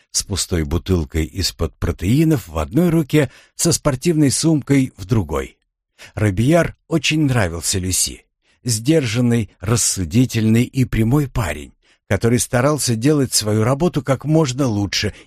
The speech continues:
и никогда не гнал волну. После его ухода она задержалась в конторе еще на несколько минут. Стоя на пороге, смотрела на это место, пропитанное запахом старого дерева, со скрипящим полом,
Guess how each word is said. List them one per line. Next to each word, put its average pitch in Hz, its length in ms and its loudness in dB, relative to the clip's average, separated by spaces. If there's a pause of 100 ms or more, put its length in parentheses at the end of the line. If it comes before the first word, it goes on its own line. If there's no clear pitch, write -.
(100)
и 180 120 2
никогда 156 560 2
не 175 140 2
гнал 110 400 0
волну. 82 580 -4 (960)
После 87 380 -2
его 82 240 0
ухода 107 480 -2
она 90 240 -4
задержалась 85 600 -2
в - 100 -8
конторе 127 440 0
еще 113 480 0
на 127 140 0
несколько 101 500 -2
минут. 78 460 -6 (380)
Стоя 85 400 0
на 80 140 -2
пороге, 107 440 -2
смотрела 95 600 -2
на 87 200 0
это 98 220 -2
место, 127 460 0 (180)
пропитанное 147 680 2
запахом 139 560 -2
старого 107 540 -2
дерева, 95 500 0 (180)
со - 180 0
скрипящим 120 800 0
полом, 120 480 2